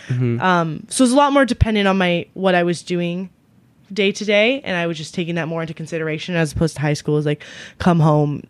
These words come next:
Speaker 2: eat whatever mom made.
Speaker 1: Yeah, a lot of people wouldn't even really, the fact that we got that good information so early is that I think Mariah was the one who kind of showed me that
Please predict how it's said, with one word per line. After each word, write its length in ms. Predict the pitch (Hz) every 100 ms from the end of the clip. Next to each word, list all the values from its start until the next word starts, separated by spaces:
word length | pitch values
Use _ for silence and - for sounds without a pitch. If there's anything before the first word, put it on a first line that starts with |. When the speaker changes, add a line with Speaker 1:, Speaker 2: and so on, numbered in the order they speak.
| -
Speaker 2:
eat 140 | 170
whatever 300 | 160 156 147
mom 260 | 147 143 143
made. 400 | 135 139 139 143 _ _ _ _ _ _ _ _ _ _ _ _
Speaker 1:
Yeah, 220 | 131 123
a 20 | 113
lot 180 | 131
of 60 | 165
people 240 | 170 135
wouldn't 160 | 123 127
even 320 | 127 123 117
really, 340 | 113 113 110 104 _ _ _ _ _ _ _ -
the 60 |
fact 260 | 110 143 156
that 60 | 139
we 100 | 113
got 260 | 117 139
that 160 | 127 104
good 100 | 117
information 400 | 113 117 110 113
so 180 | - 104
early 280 | 120 135
is 280 | 110 101 110 -
that 260 | 135 107 78
I 40 |
think 200 | 110 131
Mariah 380 | 98 107 107 127
was 180 | 123 104
the 60 | 98
one 140 | 98
who 180 | 110 101 _ -
kind 240 | - 104
of 180 | 98 -
showed 280 | - 104 104
me 180 | 101
that 280 | 98 95 82